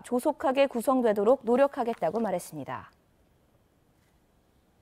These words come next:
대구 보건환경연구원은 대구 시내 주요 공원에서 중증 열성 혈소판 감소 증후군,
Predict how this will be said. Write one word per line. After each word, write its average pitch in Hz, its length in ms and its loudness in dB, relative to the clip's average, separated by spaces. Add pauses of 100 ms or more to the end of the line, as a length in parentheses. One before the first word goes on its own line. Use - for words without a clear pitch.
(1400)
대구 277 360 4
보건환경연구원은 277 1600 4
대구 247 280 0
시내 254 240 0
주요 277 380 0
공원에서 233 640 0 (320)
중증 285 560 4
열성 262 480 6
혈소판 294 640 0
감소 240 440 0
증후군, 214 440 -2